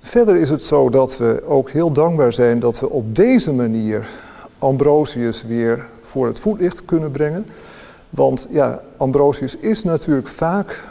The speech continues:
een auteur die in vergelijking met Augustinus minder frequent wordt aangehaald. Augustinus was zijn sterleerling, zogezegd.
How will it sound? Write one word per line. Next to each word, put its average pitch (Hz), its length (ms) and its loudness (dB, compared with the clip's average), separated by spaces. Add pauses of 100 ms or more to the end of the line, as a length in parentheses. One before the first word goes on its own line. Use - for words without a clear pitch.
(140)
een 135 300 -4 (160)
auteur 143 480 2
die 127 260 -4 (920)
in 147 300 -2
vergelijking 131 640 0
met 120 100 -2
Augustinus 151 680 -4
minder 151 520 2 (260)
frequent 131 480 -2
wordt 113 220 -4
aangehaald. 117 840 -4 (560)
Augustinus 131 560 -2
was 127 200 2
zijn 113 220 -4
sterleerling, 143 1300 -2
zogezegd. 117 760 -6